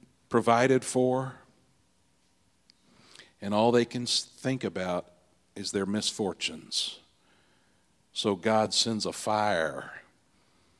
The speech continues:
to remind them, "If you're not a, you don't appreciate the stuff that you've been given, we'll just get rid of some of it."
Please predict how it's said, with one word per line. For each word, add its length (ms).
to 120
remind 680
them, 400
"If 200
you're 120
not 220
a, 100
you 140
don't 180
appreciate 720
the 80
stuff 360
that 180
you've 160
been 180
given, 380
we'll 100
just 220
get 120
rid 140
of 80
some 220
of 180
it." 220